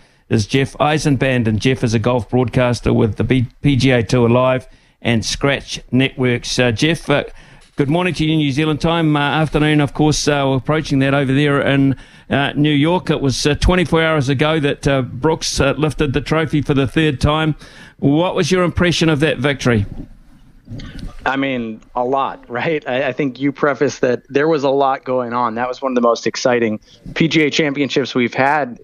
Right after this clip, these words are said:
Speaker 2: in recent memory. Uh, I think, you know, validating a lot of Brooks Koepka and his return, his recovery. I think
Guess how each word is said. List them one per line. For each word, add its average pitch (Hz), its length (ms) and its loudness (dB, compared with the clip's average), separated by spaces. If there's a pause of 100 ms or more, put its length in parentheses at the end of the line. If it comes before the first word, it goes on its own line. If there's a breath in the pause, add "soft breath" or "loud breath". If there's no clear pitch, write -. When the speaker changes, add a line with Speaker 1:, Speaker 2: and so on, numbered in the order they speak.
(100)
Speaker 2:
in 120 180 0
recent 127 380 -2
memory. 113 580 0 (400 loud breath)
Uh, 127 300 0 (100)
I 156 80 -2
think, 214 360 -8 (260)
you 170 80 -2
know, 151 140 0
validating 143 1120 0
a 131 100 2
lot 127 520 0
of 117 460 -4 (800)
Brooks 143 320 -2
Koepka 120 600 0
and 104 100 0
his 113 360 0
return, 170 560 -2
his 127 260 -10
recovery. 156 600 -6
I 160 100 -8
think 214 320 -10